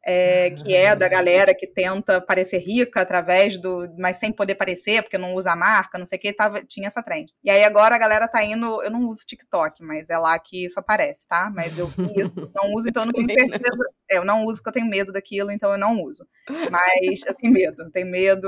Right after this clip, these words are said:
Speaker 1: eu tenho medo. Mas tem uma newsletter que eu assino que trouxe a tra-, essa trend, falou que apareceu lá, que agora a galera,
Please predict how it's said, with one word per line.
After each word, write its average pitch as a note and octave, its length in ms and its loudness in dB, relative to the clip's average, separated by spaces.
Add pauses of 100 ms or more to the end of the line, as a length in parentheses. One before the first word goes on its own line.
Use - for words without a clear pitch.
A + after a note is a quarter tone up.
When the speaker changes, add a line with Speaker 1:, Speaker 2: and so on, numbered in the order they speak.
(120)
Speaker 1:
eu F#3+ 80 -4
tenho F#3 160 -10
medo. D3+ 220 -14
Mas G3+ 200 -4
tem A#3 80 -4
uma A#3+ 80 2
newsletter G3 480 2
que - 60 -8
eu C4 40 2
assino B3+ 420 -2
que B3+ 120 -8
trouxe A3+ 380 4
a G#3 40 2
tra-, - 180 -4
essa G3+ 200 -2
trend, A3+ 440 -2
falou F3+ 220 -2
que F3+ 80 -6
apareceu F#3+ 360 -4
lá, G#3 200 0 (460)
que B3 100 0
agora B3 400 4
a B3 40 0
galera, G#3 680 4